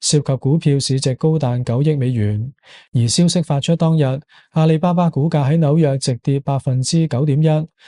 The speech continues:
市值蒸發超過二百億美元，創一年多以嚟嘅最大跌幅。據大紀元時報報道，旅美政經分析人士陸遠恒表示，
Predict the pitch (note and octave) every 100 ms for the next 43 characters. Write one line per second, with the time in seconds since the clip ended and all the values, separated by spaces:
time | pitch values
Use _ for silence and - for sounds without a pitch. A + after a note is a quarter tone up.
0 | - - D3+ D#3 C#3+ F#3 F#3 E3+ D3 C#3+
1 | F3+ F3 E3 C#3 C3+ C3 C#3 C#3 D#3+ C3+
2 | B2+ A2 G#2 A2 - - - - D#3+ E3
3 | F#3 D#3 A2 A2+ D#3+ C#3+ C3 G#2+ A2 C3
4 | B2+ B2+ B2+ A#2+ A#2+ B2 D#3 D3+ - _
5 | _ _ - _ C#3 C3+ C3 B2+ C3+ C#3
6 | A2 A#2+ B2+ B2 C3+ B2+ B2 B2 C3+ _
7 | _ - C#3+ D3+ D3+ D#3 D3+ D#3 F3 E3+
8 | F3+ E3+ F3 B2+ A2+ A2+ C3+ C3 B2+ A#2+
9 | C3 A2+ G#2+ A#2+ D#3 C#3+ B2+ C3